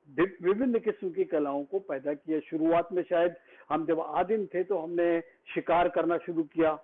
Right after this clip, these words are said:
शिकार को मार के लेके आते थे, "हो, हो, हो, हो।" उसको आग के आसपास सिकाई करते थे, तरह तरह के, के movement या जो भी हम, अ, करते थे, वो सामूहिक रूप से एक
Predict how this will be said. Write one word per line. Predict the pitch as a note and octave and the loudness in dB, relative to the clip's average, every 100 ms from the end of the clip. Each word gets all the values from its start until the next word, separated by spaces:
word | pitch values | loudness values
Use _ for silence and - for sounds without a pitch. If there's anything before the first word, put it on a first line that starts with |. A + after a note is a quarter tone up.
| _ _ - | _ _ -10
शिकार | E3+ - E3+ E3+ | -4 2 2 2
को | F3 | 0
मार | E3 E3+ F3+ | 0 2 2
के | F3 | 0
लेके | E3 E3 F3 | 0 0 2
आते | D#3+ D#3+ E3 | 0 0 -4
थे, | E3 | 0
"हो, | D3 C#3 F#3 - - _ | 2 4 4 4 -4 _
हो, | A#2+ F3 D#3 - - B2+ | 2 4 2 0 -4 2
हो, | E3+ D#3 - - - | 4 4 0 -12 0
हो।" | E3+ D#3 - - _ _ _ _ _ _ _ _ _ _ _ _ _ - | 4 4 0 -12 _ _ _ _ _ _ _ _ _ _ _ _ _ -12
उसको | - - F3+ E3+ | -10 0 4 4
आग | E3 E3 F3+ F#3+ | 2 0 0 0
के | - F#3 | 2 2
आसपास | E3+ - F3+ E3+ | 2 0 -2 -2
सिकाई | - D#3+ F3 | -4 0 2
करते | F3+ F3 E3 E3+ | 2 0 0 0
थे, | F3 F3 | 0 0
तरह | F3 - F3 | -2 0 0
तरह | F3 F3+ | 0 -2
के, | E3+ F3 | -2 0
के | F#3 | 0
movement | E3 D#3+ E3+ F3 E3 E3+ | 4 4 4 4 4 4
या | E3 D#3 D#3 - - _ | 4 4 2 -6 -20 _
जो | E3 G3+ | 0 2
भी | G#3+ G#3+ | 4 4
हम, | F3 G3 F3 E3+ | 2 0 -2 0
अ, | D#3+ | 0
करते | D3+ E3+ F3 F3+ | 2 0 0 0
थे, | F#3+ | 0
वो | E3+ - _ D4 | -2 -10 _ -4
सामूहिक | D4+ A3 A#3 B3+ D#4 E4 C4 | 0 0 2 4 6 4 2
रूप | B3+ B3+ | 0 -2
से | - C4+ B3+ B3+ - _ | -2 4 4 4 -2 _
एक | G#3 | 0